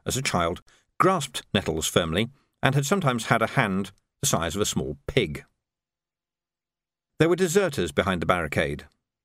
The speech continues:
Deserters? How did that happen? It was a huge barricade. It was lined with armed men.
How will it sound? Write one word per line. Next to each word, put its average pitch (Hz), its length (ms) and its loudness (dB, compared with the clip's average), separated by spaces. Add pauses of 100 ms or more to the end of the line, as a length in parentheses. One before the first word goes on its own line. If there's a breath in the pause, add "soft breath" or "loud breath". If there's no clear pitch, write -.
(120)
Deserters? 147 920 0 (340)
How 262 100 0
did 277 140 -2
that 269 160 2
happen? 175 420 -4 (800)
It 190 140 2
was 190 140 0
a 185 80 -2
huge 175 420 0
barricade. 139 560 0 (380)
It 151 100 2
was 165 140 2
lined 170 360 2
with 113 140 0
armed 131 380 2
men. 107 360 0